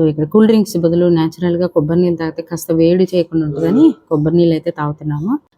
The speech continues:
ఇక్కడైతే రైస్ షీట్స్ అయితే చేస్తున్నారు. ఆ, న్యాచురల్ పద్ధతిలో, స్టీమ్ పద్ధతిలో చేస్తున్నారు. ఈ ప్రాసెస్ చాలా బాగుంది. Only రైస్ ఫ్లోరే అంట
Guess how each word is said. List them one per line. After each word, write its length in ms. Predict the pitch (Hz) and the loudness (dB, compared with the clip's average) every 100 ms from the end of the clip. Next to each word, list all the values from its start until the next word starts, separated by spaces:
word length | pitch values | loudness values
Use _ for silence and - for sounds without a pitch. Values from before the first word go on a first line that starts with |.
| _ 185 | _ -6
ఇక్కడైతే 580 | 180 190 185 180 180 180 190 196 _ 175 170 | -4 0 0 0 0 0 0 -4 _ -2 2
రైస్ 360 | 170 196 - - - - - | 2 2 -2 -8 -10 -10 -6
షీట్స్ 340 | - 214 - | 0 0 0
అయితే 220 | 175 165 180 180 | -4 -2 -2 0
చేస్తున్నారు. 600 | 160 - 170 156 147 269 330 _ _ _ _ _ - | -2 -2 -2 0 2 2 0 _ _ _ _ _ -10
ఆ, 80 | 185 170 156 160 - _ _ _ _ _ - | -6 -4 -4 -6 -12 _ _ _ _ _ 0
న్యాచురల్ 560 | 180 165 - 180 175 165 | 2 0 -4 -2 -2 -2
పద్ధతిలో, 420 | 160 147 156 156 208 | -4 -4 -4 -4 -6
స్టీమ్ 380 | - - 185 190 | -4 0 2 2
పద్ధతిలో 400 | 165 156 160 165 160 | 0 -2 -2 -2 -2
చేస్తున్నారు. 540 | 151 151 147 147 160 269 - _ _ _ - | -4 -6 -6 -6 -4 -4 -6 _ _ _ -10
ఈ 40 | 151 | -2
ప్రాసెస్ 340 | 180 196 208 - | 0 0 -4 -4
చాలా 220 | 170 180 | -2 -2
బాగుంది. 500 | 165 156 160 156 214 240 | -2 -4 -4 -2 0 2
Only 180 | 175 202 165 | 2 4 2
రైస్ 220 | 156 190 - | 0 -2 -2
ఫ్లోరే 300 | 190 180 170 | 0 2 0
అంట 120 | 151 | -4